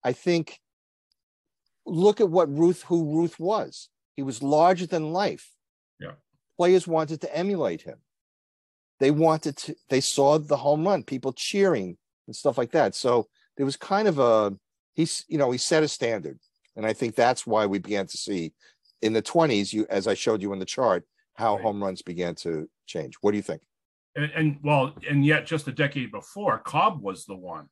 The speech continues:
Speaker 2: and completely different style and philosophy of hitting.
Speaker 1: Right.
Speaker 2: Um, and, and I guess around nineteen forty, nineteen fifty, you still had people arguing about who was the greatest of all time.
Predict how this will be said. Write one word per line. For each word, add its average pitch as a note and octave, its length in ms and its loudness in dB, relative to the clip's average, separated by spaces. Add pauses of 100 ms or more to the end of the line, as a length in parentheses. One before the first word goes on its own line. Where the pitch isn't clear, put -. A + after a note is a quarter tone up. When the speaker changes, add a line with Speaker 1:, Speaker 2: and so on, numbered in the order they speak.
(140)
Speaker 2:
and A2 380 -10
completely D#3+ 600 -6
different B2+ 440 -4
style C#3+ 580 0
and G#2+ 160 -10
philosophy A#2+ 720 -6
of G2+ 120 -12 (100)
hitting. E2+ 380 -8 (300)
Speaker 1:
Right. B2 240 2 (120)
Speaker 2:
Um, G#2 360 -8 (240)
and, A2+ 520 -6 (100)
and B2+ 240 -2
I A#2+ 60 0
guess C3+ 260 0
around B2 320 2
nineteen A#2+ 380 -4
forty, B2 320 -2
nineteen A2 340 -6
fifty, F3+ 320 -10
you A#2+ 140 -10
still C3+ 200 -6
had A#2+ 160 -6
people A#2 300 -4
arguing B2+ 440 -2
about G#2 140 -8
who B2+ 160 2
was A#2 220 -4
the G#2 100 -12
greatest G#2 400 -6
of F2+ 80 -8
all F#2 180 -4
time. B2+ 380 0